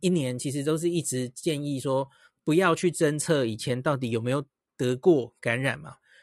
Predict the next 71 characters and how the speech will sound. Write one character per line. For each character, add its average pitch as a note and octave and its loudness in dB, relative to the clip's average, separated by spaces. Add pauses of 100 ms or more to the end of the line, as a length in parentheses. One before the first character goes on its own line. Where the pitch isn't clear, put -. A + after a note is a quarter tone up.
(120)
反 C3+ -2
正 E3+ 0 (300)
你 C#3+ -8
感 C#3+ -2
染 E3+ 2
完 B2+ 0
急 D#3 -2
性 F#3+ -2
期 C#3 -4
过 D#3 6
了， B2 0
你 B2+ -4
就 G3+ 8
可 E3+ 0
以 D3+ 0
打 C3 -4
疫 D#3 -4
苗 A#2+ -2
了， B2 -4
他 E3 -2
们 G3 -4
不 G#3+ -2
管 B2 0
这 D#3+ -2
么 F#3 -2
多 D3+ 0
了。 C3 -6 (960)
可 D3 -2
是 G#3+ 2
问 C#4 2
题 G#3 4
是， C4 2
这 B3+ 0
真 B3 2
的 A#3+ 4
是 A3 4
最 A3 2
好 B2+ 2
的 B2+ 0
策 F#3 0
略 D#3+ 6
吗？ C3 -2
我 A#2+ -4
觉 C3 -6
得 B2+ -4
不 F#3 -2
一 E3 0
定 C#3 -4
啊。 A2 -12 (1500)
我 G#3+ 2
总 F#3 -2
觉 E3 2
得 F3+ 2
应 G3+ -4
该 G#3+ -2
是 G#3+ -6
要 F#3+ 0
像 G3 -2
叶 G3+ 2
斌 F3+ -2
回 C3 -2
答 C3+ 0
我 C3 2
的， A#2 -2
跟 D3+ -2
我 B2 0
想 A2 -4
的 B2 -4
很 A2 -6
像 A2 -6
哦。 A#2+ -14